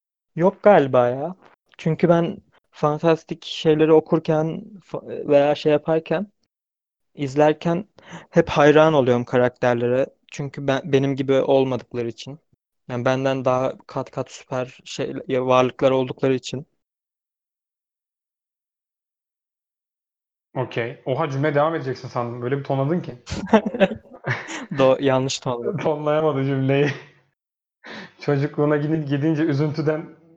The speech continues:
Speaker 2: çocuk. Yazık, kıyamam. Bozuldu Ata.
Speaker 1: Bir gün babam beni dövüyordu. <laughs>
Speaker 2: Böyle, acaba böyle yapsak şey yapar mı? Hani millet, "O, acaba ne anlatıyorlar?" deyip böyle.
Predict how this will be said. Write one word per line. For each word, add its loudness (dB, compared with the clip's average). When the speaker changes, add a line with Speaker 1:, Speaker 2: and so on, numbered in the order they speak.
Speaker 2:
çocuk. -10
Yazık, -4
kıyamam. -2
Bozuldu 0
Ata. -6
Speaker 1:
Bir -8
gün -4
babam 2
beni -4
dövüyordu. -8
<laughs> 0
Speaker 2:
Böyle, 0
acaba -2
böyle 0
yapsak -4
şey -4
yapar -2
mı? -6
Hani -4
millet, -2
"O, 0
acaba 0
ne -4
anlatıyorlar?" -4
deyip -10
böyle. -12